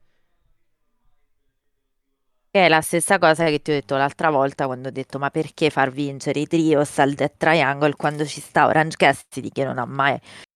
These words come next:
cioè che non ha ancora preso, eh, un, eh, un titolo, e c'erano anche i Best Friends che comunque t'hanno trainato lo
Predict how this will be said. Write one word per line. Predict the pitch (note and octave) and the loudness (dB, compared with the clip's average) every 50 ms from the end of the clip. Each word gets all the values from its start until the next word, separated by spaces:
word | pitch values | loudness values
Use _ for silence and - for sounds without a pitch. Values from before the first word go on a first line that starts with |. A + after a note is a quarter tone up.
| _ _ - | _ _ -2
cioè | - D3+ C#3 | 0 0 2
che | A2+ D3 | 2 0
non | C#3+ C#3 C#3+ | -4 -2 -2
ha | C#3+ | -2
ancora | C#3+ C#3+ - D#3+ D3 C#3 C#3+ | -2 -2 -2 0 2 2 2
preso, | D3 C#3+ C#3+ C3+ - C#3+ C#3 C3 - - - - - _ - - | 2 0 0 0 0 0 -2 -2 -4 -12 -20 -20 -20 _ -10 0
eh, | - B2+ C3+ B2 | 2 4 4 4
un, | B2 D#3 E3+ E3 D#3 D3+ | 2 0 -4 -6 -4 -4
eh, | D3+ C#3+ D3 C#3+ C#3+ C#3+ C#3+ C#3+ C#3 C#3 - C#3+ C#3+ | -4 -4 -4 -4 -6 -4 -6 -6 -4 -6 -6 -8 -8
un | D3+ E3+ D#3+ - | -10 -10 -10 -8
titolo, | - D3+ C#3+ C3+ - C#3+ C#3 C3 C3+ C3+ C3+ C#3 C#3 C#3+ C#3 C3 C3 C3 - | -6 -4 -4 -2 0 2 2 4 4 4 2 2 0 0 -2 -2 -4 -8 -10
e | - C#3 | -12 -12
c'erano | - - - C3 B2 A#2+ A#2+ B2 | -10 -4 -4 -4 -4 -2 -4 -6
anche | B2+ - - C3+ | -8 -6 -8 -8
i | |
Best | A#2 - A#2+ G#2+ - - | -4 -4 -6 -6 -6 -10
Friends | - - C3+ B2+ B2 A#2+ - - B2+ | -2 0 0 0 0 -2 -6 -8 -8
che | - B2+ - | -8 -8 -6
comunque | - D#3+ E3 F3+ F3 F#3 D#3 | -4 -2 -2 -2 2 0 2
t'hanno | - C#3+ C3+ C3+ C3+ | 2 2 -2 -2 -6
trainato | C3 - B2+ B2 B2 B2 B2+ A#2+ - C3+ | -6 -4 -4 -4 -4 -4 -6 -4 -4 -4
lo | B2 B2+ B2 | -4 -4 -6